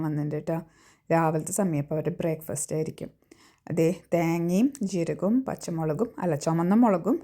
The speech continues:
കൂടെ അടിച്ചത് ഇവിടെ റെഡി ആയിട്ടുണ്ട്. ആ, ബീഫിലേക്കുള്ള, ആ, വെളുത്തുള്ളിയും സവാളയും,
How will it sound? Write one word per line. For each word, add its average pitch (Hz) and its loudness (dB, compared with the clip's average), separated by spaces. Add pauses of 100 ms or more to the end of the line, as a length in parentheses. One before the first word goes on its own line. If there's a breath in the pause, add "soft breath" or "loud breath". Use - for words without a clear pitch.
(140)
കൂടെ 165 2 (100)
അടിച്ചത് 165 -4
ഇവിടെ 160 0 (120)
റെഡി 190 0
ആയിട്ടുണ്ട്. 156 0 (680 loud breath)
ആ, 165 2 (240)
ബീഫിലേക്കുള്ള, 180 2 (720 soft breath)
ആ, 160 -2 (200)
വെളുത്തുള്ളിയും 170 2 (160)
സവാളയും, 156 2